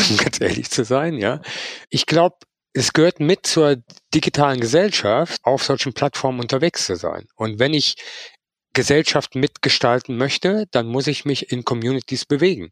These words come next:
Ja, und meine Communities sind da. Und wenn ich mich da nicht bewege, dann bin ich nicht mehr Teil der Community.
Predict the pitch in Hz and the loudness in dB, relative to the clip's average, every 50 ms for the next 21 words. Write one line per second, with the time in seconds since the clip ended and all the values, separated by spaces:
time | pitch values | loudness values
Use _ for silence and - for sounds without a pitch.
0 | _ _ _ _ - - 120 143 - - 123 120 120 120 - - 117 127 131 - | _ _ _ _ -2 0 0 0 0 0 -2 -2 -2 -2 -2 -2 0 0 0 -2
1 | - 123 117 123 143 143 - - 123 - - - 165 170 190 160 120 - 82 80 | -2 -2 0 0 0 -2 -2 -4 -4 -2 0 0 0 0 -2 -4 -2 -2 -2 -2
2 | - - _ _ _ - 110 110 113 113 - - - - - - - - - 120 | -4 -8 _ _ _ -4 -4 -2 -2 -4 -8 -10 -10 -10 -10 -10 -10 -6 -2 -2
3 | 127 127 113 139 120 - 131 120 127 160 170 - - 123 113 98 98 92 104 110 | -2 0 0 -2 -2 0 0 0 0 0 -2 -2 0 0 0 2 2 0 2 2
4 | 123 151 180 202 202 - - - - - - _ - - 113 113 107 135 143 156 | 2 2 0 0 -2 -4 -10 -16 -16 -18 -18 _ -4 -4 -2 0 0 0 0 0
5 | 135 151 156 135 151 143 - 139 139 143 143 135 - 151 156 190 233 233 170 - | 0 0 0 2 2 0 2 2 2 2 2 0 0 0 0 2 2 2 0 0
6 | - 101 | -2 -8